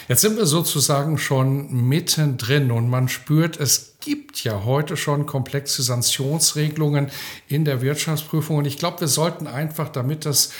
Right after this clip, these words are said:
noch klarer, noch transparenter wird, da wirklich mal en Detail, Step by Step durchgehen, um eben zu verstehen, wie durch weitere Haftungsverschärfungen,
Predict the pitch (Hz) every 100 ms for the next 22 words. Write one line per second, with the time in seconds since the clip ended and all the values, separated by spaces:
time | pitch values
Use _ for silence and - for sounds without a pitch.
0 | - 147 170 151 - 165 156 113 110 117
1 | 147 - - 143 135 - 123 110 131 180
2 | 147 143 143 139 120 151 160 147 147 139
3 | 147 - - - - 151 190 175 156 135
4 | - 147 170 165 - 170 170 147 131 -
5 | - 165 175 - - 143 180 - - -
6 | 127 147 165 175 - - - 160 170 185
7 | 196 208 160 156 165 - 151 147 131 -
8 | - 143 151 156 160 - - - 120 139
9 | 165 196 - 156 147 147 147 127 131 143
10 | 143 143 139 123 - 135 131 - 139 131
11 | 127 - 113 - - 123 135 160 - 190
12 | 196 208